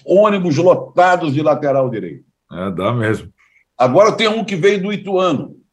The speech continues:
Speaker 1: mas tá na reserva de um que tava emprestado ao Coritiba. E o outro, o terceiro, veterano Rafinha,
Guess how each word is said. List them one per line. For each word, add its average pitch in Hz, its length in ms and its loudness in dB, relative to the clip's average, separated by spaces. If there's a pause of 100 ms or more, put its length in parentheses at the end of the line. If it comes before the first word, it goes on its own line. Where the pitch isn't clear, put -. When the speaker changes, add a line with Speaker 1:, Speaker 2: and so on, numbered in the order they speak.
(380)
Speaker 1:
mas 135 200 -4
tá 202 140 2
na 208 60 2
reserva 180 560 -2
de 147 120 -6
um 202 120 -6
que 190 100 -6
tava 185 200 -4
emprestado 180 540 -2
ao 190 100 -6
Coritiba. 165 720 -10 (840)
E 208 100 -2
o 220 80 4
outro, 202 480 4
o 175 80 -8
terceiro, 151 580 -4
veterano 117 560 -4
Rafinha, 117 680 -8